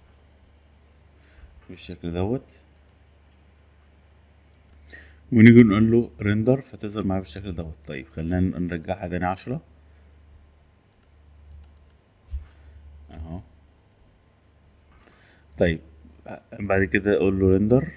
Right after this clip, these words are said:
يبدأ يظهر لك بالحجم بتاعها الطبيعي. ممكن تقول له بقى انا عايز ارسم مثلًا سلندر اهي،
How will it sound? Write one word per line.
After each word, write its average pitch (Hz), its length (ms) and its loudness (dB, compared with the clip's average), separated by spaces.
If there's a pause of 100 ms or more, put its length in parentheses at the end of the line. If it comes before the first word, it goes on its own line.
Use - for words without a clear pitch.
(340)
يبدأ 90 300 -2
يظهر 90 460 0
لك - 320 -8 (120)
بالحجم 82 500 -8
بتاعها 92 520 -8 (100)
الطبيعي. 90 560 -6 (680)
ممكن 104 340 0
تقول 101 180 6
له 101 40 0
بقى 95 340 6
انا 92 120 0
عايز 92 260 0
ارسم 90 300 0
مثلًا 92 260 -2
سلندر 95 520 0 (320)
اهي، 92 240 -8